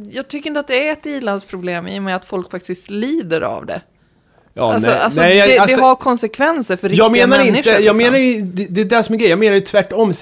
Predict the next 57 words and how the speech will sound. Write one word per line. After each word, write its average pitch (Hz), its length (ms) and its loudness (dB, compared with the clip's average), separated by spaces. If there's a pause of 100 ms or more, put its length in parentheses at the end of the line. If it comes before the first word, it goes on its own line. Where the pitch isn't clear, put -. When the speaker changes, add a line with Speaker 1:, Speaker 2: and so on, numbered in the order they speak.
Speaker 2:
Jag 185 140 2
menar 208 200 2
ju 196 100 0
alltså 180 160 0
de 202 340 0
som 190 240 -2
stör 233 440 2
sig 190 160 0
på 196 320 2
att 170 140 2
det 156 100 -2
ska - 140 -6
ändras. 165 720 -2
Speaker 1:
Aha, 311 480 4
du 208 80 -2
menar 208 140 4
Speaker 2:
De 208 60 2
som 208 100 2
Speaker 1:
så. 190 80 2
Speaker 2:
försvarar 190 720 4
på, 131 140 -6
Speaker 1:
Ja, 214 140 6
Speaker 2:
att 170 180 0
det 175 60 0
Speaker 1:
ja. 170 60 2
Speaker 2:
liksom 165 300 -2
ska 151 380 0
liksom 139 500 0 (260)
traditionen 175 840 0
och 101 100 -10
så 107 100 -14
vidare. 87 320 -10
Speaker 1:
Mm. - 280 -10 (240)
Speaker 2:
Vem, 208 480 2 (640)
alltså 185 220 2
det 170 160 0
är 190 80 4
det 185 200 2
jag 156 120 2
menar, 135 280 -2
Speaker 1:
Mm. 190 120 -2
Speaker 2:
liksom. 139 200 -6
Då, 165 200 2 (320)
det, 175 260 -4
det 175 100 -4
handlar 180 320 0
om 185 100 -2
de 165 60 -2
här 170 80 -4
så 170 120 -8
jävla 165 400 0
kon-, 170 280 -6
försvara 190 500 0
så 147 100 -4
jävla 156 360 2
konstiga 151 600 -2
smågrejer. 160 840 -2